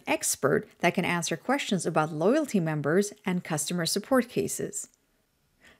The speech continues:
The first thing I'm going to do is to add my data from OneLake. I can just select the lakehouse, and now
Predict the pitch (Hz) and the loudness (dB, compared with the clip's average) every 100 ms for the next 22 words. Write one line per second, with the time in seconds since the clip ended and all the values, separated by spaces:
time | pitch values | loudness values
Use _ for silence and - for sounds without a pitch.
0 | - 180 - 277 320 - 262 226 190 185 | -4 -4 0 0 2 4 4 4 4 2
1 | 175 180 160 151 180 - 190 - - 208 | 2 0 2 2 0 0 2 2 2 2
2 | 254 240 196 156 151 151 180 185 214 220 | 4 4 4 2 0 -2 -2 2 4 4
3 | 185 - - _ _ 214 254 320 214 208 | 2 -4 -8 _ _ 6 8 6 4 4
4 | 190 175 165 165 196 269 - 143 170 - | 2 0 0 2 2 2 0 -2 -2 -6
5 | - 185 185 294 254 208 | 0 2 4 4 4 2